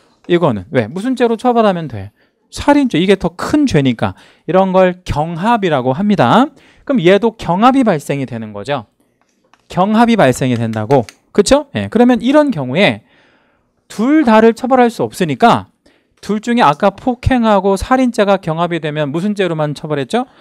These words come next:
살인죄. 그 왜? 살인죄가 형량이 더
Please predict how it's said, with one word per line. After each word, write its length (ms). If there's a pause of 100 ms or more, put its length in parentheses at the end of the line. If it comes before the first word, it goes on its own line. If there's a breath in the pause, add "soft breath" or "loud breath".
(120 soft breath)
살인죄. 560
그 140
왜? 280 (200 soft breath)
살인죄가 720
형량이 560
더 260